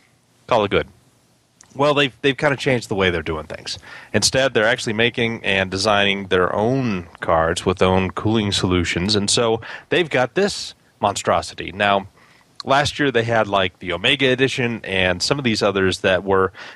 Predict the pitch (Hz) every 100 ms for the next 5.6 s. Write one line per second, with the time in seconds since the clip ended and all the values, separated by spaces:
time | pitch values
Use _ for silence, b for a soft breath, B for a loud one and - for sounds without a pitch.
0 | - 139 113 175 196 117 - 147 151 147
1 | 143 139 135 123 - - 156 143 151 135
2 | 131 113 110 107 104 120 151 185 151 131
3 | 123 104 95 95 95 92 - 87 82 85
4 | 82 B B B _ 92 92 104 98 -
5 | 92 87 87 87 80 73